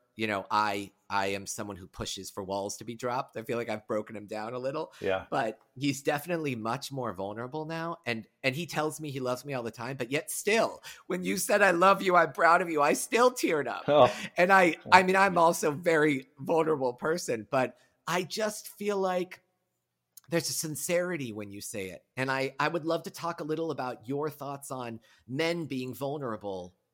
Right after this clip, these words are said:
Speaker 1: in front of their kids, because a lot of the internet,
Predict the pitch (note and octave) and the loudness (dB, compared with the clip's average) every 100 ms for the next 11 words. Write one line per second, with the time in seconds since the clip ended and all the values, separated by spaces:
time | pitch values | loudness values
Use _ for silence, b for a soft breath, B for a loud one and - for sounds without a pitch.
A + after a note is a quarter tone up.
0 | _ A#2 A#2 - B2 A#2+ A2+ G#2 - A2 | _ -8 -8 -8 -8 -8 -8 -12 -10 -12
1 | E2 - - - C#3 D3+ - - C3 B2+ | -12 -16 -14 -10 0 0 0 -6 -4 0
2 | C3+ C#3+ D3 D3 D3 D3+ D3+ | 0 0 -4 -6 -2 -4 -4